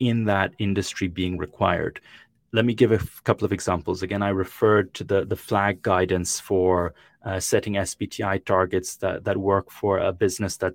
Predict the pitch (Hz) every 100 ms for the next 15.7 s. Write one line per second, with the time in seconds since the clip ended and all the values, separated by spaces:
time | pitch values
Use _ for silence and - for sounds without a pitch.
0 | _ - 110 92 - - - 90 87 87
1 | 90 - 90 - 82 80 78 78 76 -
2 | - - - 87 - - - - - -
3 | _ 151 127 113 117 131 123 - _ 107
4 | 101 - 95 107 120 135 135 - - 98
5 | 98 107 104 95 104 131 - 123 - 117
6 | 107 127 165 - 113 107 104 113 104 104
7 | 95 - 107 - 131 123 - 113 104 98
8 | 98 - _ 95 90 82 - - - 98
9 | 85 87 85 50 - - _ _ - _
10 | _ - 104 104 98 113 107 - 98 113
11 | 104 107 101 85 - 120 117 113 107 101
12 | 95 113 110 - 101 98 92 - - 107
13 | - 95 95 - 87 92 90 90 87 87
14 | - - 90 85 87 - - 82 85 85
15 | - - - - 117 107 98